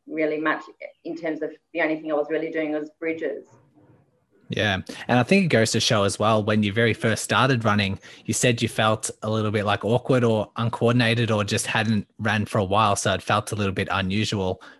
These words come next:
Speaker 2: But after doing those very low levels of running that was prescribed, you, you just were getting general muscle soreness, just, like, around the hips and around the thighs. That goes to show how unconditioned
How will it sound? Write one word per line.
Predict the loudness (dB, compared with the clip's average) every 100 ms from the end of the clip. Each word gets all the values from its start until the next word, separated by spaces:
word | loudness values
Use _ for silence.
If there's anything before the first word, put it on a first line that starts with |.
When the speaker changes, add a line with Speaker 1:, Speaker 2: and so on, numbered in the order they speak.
| -4
Speaker 2:
But | -4 -2
after | 0 0 0
doing | -2 0 -2 -4 -8 _ -6
those | -4 -2
very | 0 2 2
low | 0 0
levels | 0 -2 -2 -4 -4
of | -4 -2
running | -2 -2 -4 -6
that | -4
was | -4 -6 -10 _ _ -10
prescribed, | -6 0 2 2 0 -2 -8 _ -20 _ _ _ _ -6
you, | -2 -2 -4
you | -4 -2
just | -2 -2 -2
were | 0
getting | 0 0 -2
general | 0 2 2 2 2
muscle | 0 -2 -4
soreness, | -2 0 0 -2
just, | -2 -2
like, | -2 0
around | 0 0
the | 0
hips | -2 -2 -4
and | -2
around | 0
the | -2
thighs. | 0 0 2 0 -2
That | -6 -6
goes | -2 -2 -2
to |
show | -2 0 2 0 -2 -6 -20 _ -20 -12
how | -4 0 0 -2 -6
unconditioned | -6 -6 -6 -2 -2 -2 -4 -6